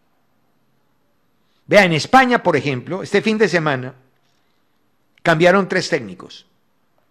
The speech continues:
Tres técnicos. Y los tres nuevos ganaron.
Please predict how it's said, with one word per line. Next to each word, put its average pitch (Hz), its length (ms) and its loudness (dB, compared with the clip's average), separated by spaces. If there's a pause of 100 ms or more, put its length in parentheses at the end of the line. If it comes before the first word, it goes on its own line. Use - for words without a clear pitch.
(1400)
Tres 233 260 4
técnicos. 131 600 -2
Y 196 80 0
los 196 220 4
tres 202 420 0 (220)
nuevos 233 500 8
ganaron. 165 640 2